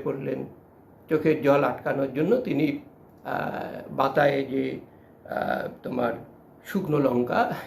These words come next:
সেই শুকনো লঙ্কা পাড়তে লাগলেন, এভাবে, আহ, ম্যানেজ করা আর কি যাকে বলে।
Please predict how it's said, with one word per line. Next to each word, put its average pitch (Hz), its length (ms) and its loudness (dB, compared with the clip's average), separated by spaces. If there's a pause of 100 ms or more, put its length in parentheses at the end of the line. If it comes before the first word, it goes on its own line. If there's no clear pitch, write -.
(100)
সেই - 160 0
শুকনো - 300 -6
লঙ্কা - 420 -4 (460)
পাড়তে - 360 -2
লাগলেন, 208 340 2
এভাবে, 127 320 -4
আহ, - 800 -12
ম্যানেজ 208 340 8
করা 131 220 -2
আর 117 180 -10
কি 131 80 -12
যাকে - 300 -12
বলে। - 220 -16